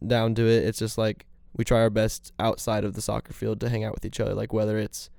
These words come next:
um, after a Saturday game, going and getting lunch, or, um,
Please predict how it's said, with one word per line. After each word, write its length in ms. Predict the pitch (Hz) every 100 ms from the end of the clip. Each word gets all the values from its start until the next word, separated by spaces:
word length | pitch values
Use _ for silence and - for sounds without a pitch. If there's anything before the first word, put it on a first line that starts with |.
| _ - -
um, 320 | 107 101 95
after 540 | 78 117 - 113 110 107
a 340 | 107 104 127 - -
Saturday 440 | - 110 110 113
game, 300 | 110 104 110
going 220 | 110 113
and 80 | 110
getting 240 | 110 - 117
lunch, 400 | 107 85 - -
or, 400 | - 107 107 107 - _ _ _ _ _ -
um, 560 | 110 - 101 101 -